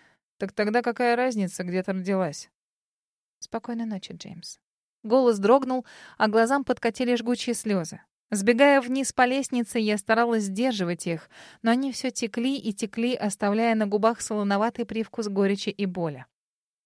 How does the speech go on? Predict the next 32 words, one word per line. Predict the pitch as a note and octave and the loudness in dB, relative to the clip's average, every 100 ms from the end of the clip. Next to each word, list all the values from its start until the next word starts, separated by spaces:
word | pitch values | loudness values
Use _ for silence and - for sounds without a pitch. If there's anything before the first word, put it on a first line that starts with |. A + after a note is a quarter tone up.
| _ _ | _ _
«Что | - D#4+ | 2 4
же | D4+ | 6
так | E4 D#4+ | 6 6
долго?» — | D4+ D#4+ G#3 E3+ D3 _ _ _ | 6 4 4 -2 -4 _ _ _
воскликнул | G#3 A3+ D4 - C4+ | 0 2 -4 -4 -4
господин | A#3+ - A#3+ A#3+ | -4 0 0 2
Мариан, | A3+ F#3+ F#3+ C#4+ - - - - | 0 2 2 0 -4 -20 -20 -2
но | A3 | 0
как | C#4+ C#4+ | 2 2
только | E4+ D#4+ | 0 2
увидел | C#4 C4 C4+ C4+ B3 | 0 0 -2 0 0
мое | A#3+ A#3+ | 0 0
заплаканное | A#3+ A#3+ B3+ B3 A3+ A3 | -2 0 0 0 0 0
лицо, | G#3+ G3+ D4 | 0 -2 -4
тут | - B3+ | -2 -6
же | A3 | -2
побледнел, | G#3+ G3 G3+ F#3+ C#4 D4 - - | -2 0 -2 0 0 0 -6 -20
снял | - - A#3 A3 | -14 -2 0 0
шапку | - C4+ C#4+ C4+ | 0 0 0 -4
и, | C4+ A3 | -4 -4
опустив | G#3 A3+ - B3+ | -4 -4 -4 -6
голову, | G#3 B3+ C#4 A#3+ | 0 2 2 2
с | A#3 | -2
грустью | G#3+ A3+ - G#3+ | -2 -4 -2 -4
произнес: | G3+ G3 F#3+ A3+ C4 - _ _ _ _ _ _ _ | 0 0 2 0 -2 -6 _ _ _ _ _ _ _
«Аристократы | F3 F3 - G3 A3 A3 G#3+ | -12 -10 -6 -4 -2 -2 -2
совсем | A#3 G3+ - C4 | -2 -6 -4 -2
не | G#3+ | 0
считаются | G3 F#3 - F3+ E3+ - | -2 -4 -4 -4 -4 -8
с | - | -6
простой | F3+ E3+ - E3 | -6 -6 -6 -6
прислугой. | F3 D#3+ - E3 D#3 D3+ | -6 -8 -6 -8 -6 -10